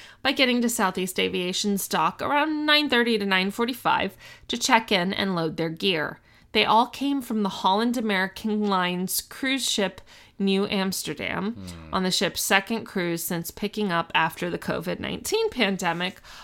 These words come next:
Speaker 1: although the flight seeing tour was booked independently and was not an excursion offered through the cruise line. Oh, okay. So I was gonna say this
Speaker 2: They
Speaker 1: is
Speaker 2: just
Speaker 1: also
Speaker 2: took
Speaker 1: reminding me of White Island, but that
Speaker 2: Yeah.
Speaker 1: actually was a partnered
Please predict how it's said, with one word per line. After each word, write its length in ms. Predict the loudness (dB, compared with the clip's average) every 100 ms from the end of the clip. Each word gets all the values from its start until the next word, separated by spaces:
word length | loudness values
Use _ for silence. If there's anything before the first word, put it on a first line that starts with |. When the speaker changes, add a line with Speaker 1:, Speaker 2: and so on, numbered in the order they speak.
| -2
Speaker 1:
although 220 | 2 4
the 60 | 4
flight 320 | 2 2 2 -4
seeing 340 | -4 0 2 0
tour 280 | 0 0 0
was 180 | -2
booked 320 | -4 -4 -4 -6
independently 680 | -6 -4 -6 -6 -6 -6 -4
and 80 | -4
was 140 | -4
not 240 | -2 -4 -2
an 80 | -6
excursion 600 | -6 -6 -4 -4 -6 -6
offered 360 | -6 -4 -6 -4
through 120 | -6
the 80 | -6
cruise 360 | -6 -6 -6 -8
line. 260 | -10 -10 -2
Oh, 240 | 2 2
okay. 280 | 2 0 -2 -6 -18 -10
So 160 | 0 4
I 100 | 4
was 100 | 4
gonna 200 | 2 4
say 180 | 4 4
this 140 | 4
Speaker 2:
They 60 | 4
Speaker 1:
is 20 |
Speaker 2:
just 40 | 8
Speaker 1:
also 200 | 8 8
Speaker 2:
took 120 | 4
Speaker 1:
reminding 300 | 6 6 6
me 100 | 2
of 280 | 0 -6 -8
White 300 | 0 2 4
Island, 400 | 2 2 -4 -2
but 220 | -2 0 4
that 160 | 4 4
Speaker 2:
Yeah. 60 |
Speaker 1:
actually 240 | 0 -2 -2
was 500 | 0 2 2 0 -2
a 60 | -8
partnered 480 | -6 -8 -8 -12